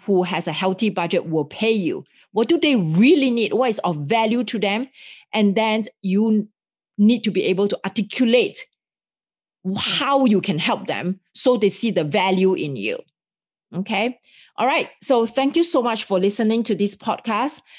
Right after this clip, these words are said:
And if it helps you to get clarity, you know, pass this along to your other event planner friends, and hopefully we will be able to elevate our self-worth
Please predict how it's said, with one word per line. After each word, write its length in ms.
And 420
if 180
it 100
helps 400
you 340
to 140
get 260
clarity, 760
you 120
know, 160
pass 340
this 140
along 340
to 420
your 200
other 180
event 320
planner 240
friends, 320
and 140
hopefully 640
we 320
will 240
be 160
able 500
to 180
elevate 420
our 180
self-worth 720